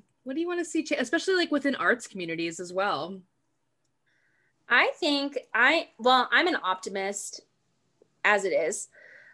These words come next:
Speaker 2: but I think that the, I think that we're gonna see a lot of positives come out of this if we're willing to open up and receive them.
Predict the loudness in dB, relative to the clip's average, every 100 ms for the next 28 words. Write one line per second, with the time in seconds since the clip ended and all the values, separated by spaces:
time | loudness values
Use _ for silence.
0 | _ 4 6 6 6 6 4 4 -2 -6
1 | -12 -14 -2 2 2 -2 -8 6 8 10
2 | 10 8 6 0 -10 -8 -6 2 2 2
3 | 0 2 6 6 8 6 4 0 2 2
4 | 2 -2 -2 -2 0 0 -2 -4 0 2
5 | 4 6 8 6 8 8 10 8 10 10
6 | 8 4 0 2 4 4 2 0 -4 -6
7 | -6 -6 -4 -6